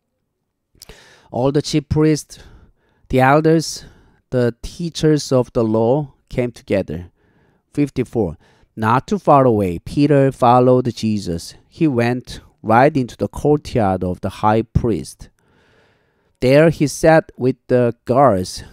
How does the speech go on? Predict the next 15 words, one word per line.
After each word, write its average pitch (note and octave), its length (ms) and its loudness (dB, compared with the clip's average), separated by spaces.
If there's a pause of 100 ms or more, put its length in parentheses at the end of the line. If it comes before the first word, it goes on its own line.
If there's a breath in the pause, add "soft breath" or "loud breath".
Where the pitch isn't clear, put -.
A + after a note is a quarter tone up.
(140 soft breath)
He - 220 -14
warmed E3+ 540 0
himself A#2 840 -2 (300)
at A2 180 -2
the B2 80 -4
fire. G2 580 -2 (1400 soft breath)
자, A2+ 140 -4
멀리 C#3+ 320 4
떨어지지 D#3+ 680 0
않은 C3 300 -4
곳에서 G2+ 520 -8
피터는 D3+ 600 -4 (440 soft breath)
예수님 A2 280 -6
따라갔습니다. G#2+ 920 -4 (480)
그는 F3+ 500 -2